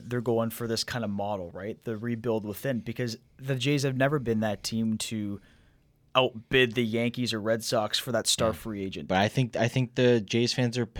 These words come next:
Speaker 2: are, they're done with it. They're over it. I think they want them to come in and say, "Listen, I don't wanna go through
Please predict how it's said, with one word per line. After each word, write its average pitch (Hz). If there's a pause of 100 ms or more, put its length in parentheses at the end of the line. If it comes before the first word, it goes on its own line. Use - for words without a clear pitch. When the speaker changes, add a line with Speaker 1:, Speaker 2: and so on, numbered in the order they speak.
Speaker 2:
are, 113 (140)
they're 117
done 110
with 143
it. 85 (320)
They're 98
over 107
it. - (240)
I 95
think 107
they 104
want 98
them 104
to 104
come 98
in 98
and 95
say, 98
"Listen, 98
I 95
don't 101
wanna 107
go 95
through 92